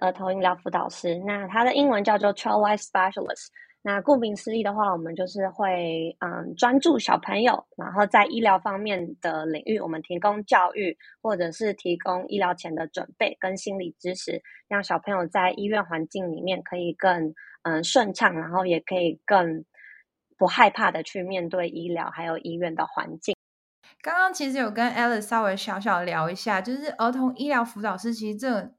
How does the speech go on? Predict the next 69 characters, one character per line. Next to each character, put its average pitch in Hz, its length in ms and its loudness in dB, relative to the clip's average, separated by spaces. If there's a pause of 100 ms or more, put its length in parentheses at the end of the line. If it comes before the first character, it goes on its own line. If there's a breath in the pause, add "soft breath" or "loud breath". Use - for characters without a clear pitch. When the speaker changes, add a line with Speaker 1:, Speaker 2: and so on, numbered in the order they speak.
(140)
Speaker 2:
这 294 160 -4
个 240 140 -2
名 196 320 -2
词， 175 380 -6
就 226 120 -6
是 233 60 -2
这 254 180 -2
个 196 240 -2
职 170 320 -10
称， 202 460 -6
对 254 100 0
我 185 160 0
而 170 60 -4
言 175 160 -6
其 180 160 -10
实 185 60 -12
是 226 80 -2
一 220 60 -2
个 190 100 -2
蛮 185 260 -4
新 202 260 -6
的 175 120 -2
东 156 260 -6
西。 160 240 -10 (300 loud breath)
因 269 120 -2
为 311 140 4
我 240 160 2
大 294 180 0
概 262 160 0
知 226 220 -6
道， 214 180 2
就 202 120 -4
是 226 100 0
比 190 140 -12
如 170 100 -10
说 196 120 -4
像 208 220 -2
护 208 200 -4
理 165 120 -10
师， 175 380 -12 (240 soft breath)
他 247 100 4
们 254 140 4
有 160 160 0
一 190 60 -8
些 202 160 -2
是 220 120 -4
专 208 240 0
门 170 240 -4
针 202 280 -2
对， 196 340 -2 (140)
呃， 175 140 -2 (120)
儿 196 240 2
童 165 460 -4
的 160 260 -2 (220 loud breath)
医 220 180 -4
疗 165 240 0
辅 156 300 -12
导， - 260 0 (180 soft breath)
但 269 160 0
是 277 80 0
我 240 140 0
不 190 100 -10
知 214 60 0
道 226 140 6
原 208 80 -2
来 180 320 -2 (100)
有 165 220 -4
一 175 40 -6
个 175 300 -2